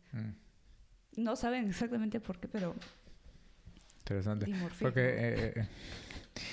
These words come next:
Speaker 1: porque en general, eh, es bastante, bastante grande, ¿no? Cero punto seis de riesgo relativo es, es importante.
Speaker 2: Sí.
Speaker 1: Entonces, em,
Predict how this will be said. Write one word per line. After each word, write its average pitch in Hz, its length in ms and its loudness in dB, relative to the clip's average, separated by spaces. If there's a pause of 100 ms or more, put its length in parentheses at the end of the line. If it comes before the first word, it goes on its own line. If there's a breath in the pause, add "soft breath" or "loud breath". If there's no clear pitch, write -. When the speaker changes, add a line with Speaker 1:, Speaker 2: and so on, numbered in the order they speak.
(220 loud breath)
Speaker 1:
porque 120 220 6
en 107 60 6
general, 113 560 6
eh, 110 460 4
es - 40 -20
bastante, 113 360 2 (200)
bastante 104 720 0
grande, 113 320 0
¿no? 107 220 0 (800 loud breath)
Cero 113 340 4
punto 120 300 0
seis 127 480 -2 (240)
de 110 260 0
riesgo 113 280 0
relativo 110 600 0
es, - 400 -2 (160)
es - 540 -8
importante. 107 560 -2 (120)
Speaker 2:
Sí. - 280 -8 (1120)
Speaker 1:
Entonces, 143 580 4
em, 117 440 4